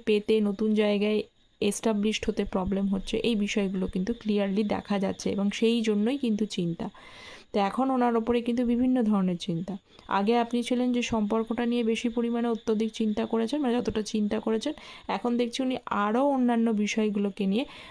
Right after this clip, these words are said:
উম, মাথার ওপরে প্রচুর চিন্তা নিয়ে বসে রয়েছেন আপনার এই ব্যক্তি। হারমেট জন হয়তো ওপর থেকে দেখে, আপনার মনের মানুষকে দেখে বুঝবেন না যে উনি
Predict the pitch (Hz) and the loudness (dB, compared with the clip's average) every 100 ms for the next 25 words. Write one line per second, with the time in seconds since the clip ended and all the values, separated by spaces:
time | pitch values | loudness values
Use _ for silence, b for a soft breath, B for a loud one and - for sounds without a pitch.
0 | B - - 196 202 190 190 190 196 208 | B -14 -10 -4 0 0 0 0 2 2
1 | 208 214 208 233 247 - 233 247 247 - | 2 0 0 -2 -2 0 0 2 -2 0
2 | 220 196 208 196 311 - 196 185 202 190 | 0 2 0 0 -2 -4 -4 -2 -2 -2
3 | 175 175 202 202 - 208 196 202 190 - | -2 -4 -6 -6 -4 -2 0 0 -2 -6
4 | - 190 B B B B B B B B | -10 -12 B B B B B B B B
5 | 233 254 311 285 302 302 269 262 262 240 | 2 4 4 2 2 2 2 4 2 2
6 | 262 262 277 247 247 254 240 240 240 240 | 0 2 2 2 2 0 2 2 2 4
7 | 220 226 233 233 - 240 214 220 208 202 | 4 4 2 0 0 0 2 2 0 0
8 | 196 208 202 226 269 220 220 208 208 196 | 0 2 2 2 2 4 4 4 4 2
9 | 196 | 2